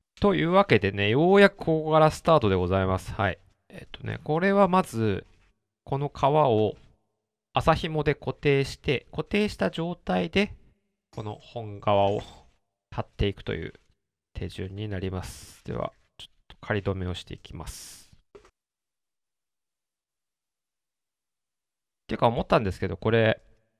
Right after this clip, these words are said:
この革が動かないようにするためだけだったら、別にテープで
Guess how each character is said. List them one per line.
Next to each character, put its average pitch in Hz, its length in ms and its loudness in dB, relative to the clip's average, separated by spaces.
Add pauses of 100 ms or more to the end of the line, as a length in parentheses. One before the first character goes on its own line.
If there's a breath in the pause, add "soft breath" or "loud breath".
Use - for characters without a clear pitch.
(840)
こ - 100 -16
の 135 60 -8
革 196 260 0
が 120 140 6
動 139 120 -2
か 220 120 6
な 180 120 2
い 107 40 6
よ 95 80 2
う 87 40 -2
に 87 80 -10
す - 160 -10
る - 80 -8
た 113 120 -2
め 117 100 -2
だ 101 120 0
け 127 100 0
だ 95 80 4
っ - 60 -8
た - 120 -10
ら、 80 180 -6
別 87 120 -10
に 101 100 -8
テ - 160 0
ー 123 60 -2
プ - 100 -4
で 87 260 -2